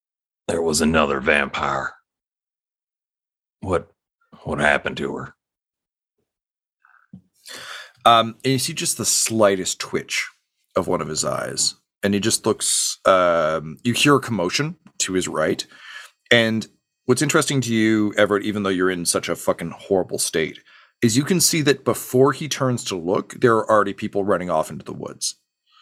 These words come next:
Speaker 2: Um, so the kind of person who doesn't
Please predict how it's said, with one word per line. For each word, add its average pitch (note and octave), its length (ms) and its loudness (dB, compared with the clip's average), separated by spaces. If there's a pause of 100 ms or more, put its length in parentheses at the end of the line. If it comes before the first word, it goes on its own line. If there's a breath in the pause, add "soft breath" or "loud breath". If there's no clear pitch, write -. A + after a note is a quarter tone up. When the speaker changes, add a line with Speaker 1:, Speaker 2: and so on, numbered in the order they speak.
(720 soft breath)
Speaker 2:
Um, D#2 720 0 (440)
so G2 680 2 (300)
the - 80 0
kind C3+ 180 6
of A2+ 80 -4
person G#2+ 260 -2
who G#2 100 -6
doesn't G2+ 440 0